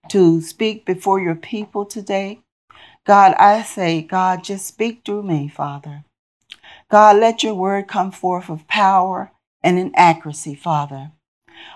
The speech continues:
Oh, God, I thank you that you are preparing our hearts to receive your word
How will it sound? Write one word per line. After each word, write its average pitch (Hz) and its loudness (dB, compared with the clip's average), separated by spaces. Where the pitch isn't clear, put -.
Oh, 196 4
God, 190 6
I 175 4
thank 202 -6
you 220 -8
that 165 -8
you 196 -8
are 165 -6
preparing 208 -10
our 208 -4
hearts 170 0
to 185 -4
receive 190 -6
your 220 -6
word 160 -6